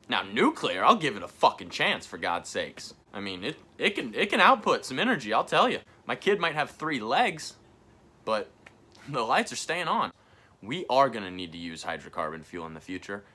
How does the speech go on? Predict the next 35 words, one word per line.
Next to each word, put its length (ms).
If 120
you 60
don't 180
think 180
so, 300
fuck, 300
you're 180
an 60
asshole. 560
They're 100
gonna 140
simply 560
tap 320
into 160
the 80
ground, 380
get 180
the 80
fucking 600
natural 320
gas 260
out 120
of 40
that 180
bastard, 440
<laughs> 280
and 160
they're 100
gonna 220
fucking 440
go 120
to 80
town 300
with 160
it. 160